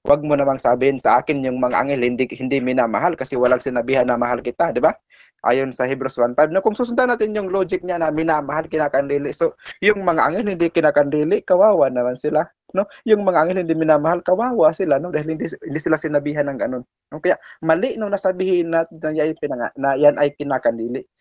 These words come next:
Kundi ang tamang salin niyan, "Ipinanganak kita." No? Dahil, dahil ang ating Panginoong Hesus Kristo ay talagang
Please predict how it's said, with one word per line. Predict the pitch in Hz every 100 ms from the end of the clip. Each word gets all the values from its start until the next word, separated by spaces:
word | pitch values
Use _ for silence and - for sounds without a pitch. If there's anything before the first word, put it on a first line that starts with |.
| _
Kundi | - 135 143
ang |
tamang | 147 180 233
salin | 226 220
niyan, | 165 151
"Ipinanganak | 170 170 - 151 147 139 135 131 123
kita." | 131 -
No? | 135 147
Dahil, | 165
dahil | - 165 -
ang | 165
ating | 190 202 208
Panginoong | 151 190 190 175
Hesus | 180 -
Kristo | 196 202 _ 139 147 _ - -
ay | 165 165
talagang | 147 147 160